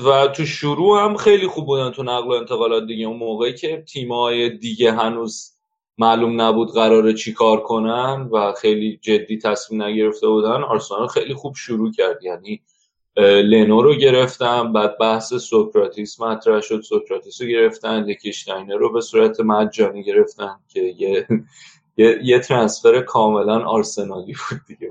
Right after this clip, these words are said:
بازیکن مفتی گرفتن. اه، شروع خیلی خوب، بعد توررا مطرح شد. خب توررا خیلی بازیکن جذابی بود برای ما، به خصوص که آرسنال مدت‌ها تو اون پست هافبک دفاعی مشکل داره، هر بار هی می‌رن یکی رو میارن بدتر می‌شه دیگه. ژاکا رو مثلاً آوردن،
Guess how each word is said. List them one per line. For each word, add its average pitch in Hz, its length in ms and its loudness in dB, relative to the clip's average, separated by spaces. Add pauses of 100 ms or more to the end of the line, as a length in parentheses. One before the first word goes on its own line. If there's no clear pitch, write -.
(120)
بازیکن 98 420 -12
مفتی 104 400 -8
گرفتن. 98 560 -2 (440)
اه، 117 160 6
شروع 135 360 2
خیلی 165 260 2
خوب، 151 280 0
بعد 127 180 2
توررا 127 580 6
مطرح 143 320 0
شد. 139 280 0
خب 120 180 -4
توررا 110 480 2
خیلی 127 440 -4
بازیکن 117 760 -6 (200)
جذابی 104 760 -2
بود 101 360 -12
برای 98 280 0
ما، 101 180 -6
به 104 140 0
خصوص 110 380 -8
که - 80 0
آرسنال 107 380 0
مدت‌ها 110 640 -2
تو 107 200 -6
اون 110 120 -4
پست 110 300 -6
هافبک 107 400 0
دفاعی 101 300 -8
مشکل 110 460 -2
داره، 110 300 6
هر 98 220 0
بار 101 260 -2
هی 107 60 -2
می‌رن 107 340 -4 (500)
یکی 107 280 -2
رو 117 60 0
میارن 110 360 2
بدتر 101 440 0
می‌شه 107 300 -6
دیگه. 90 240 -16
ژاکا 101 400 2
رو 107 120 4
مثلاً 98 400 -6
آوردن، 92 460 -16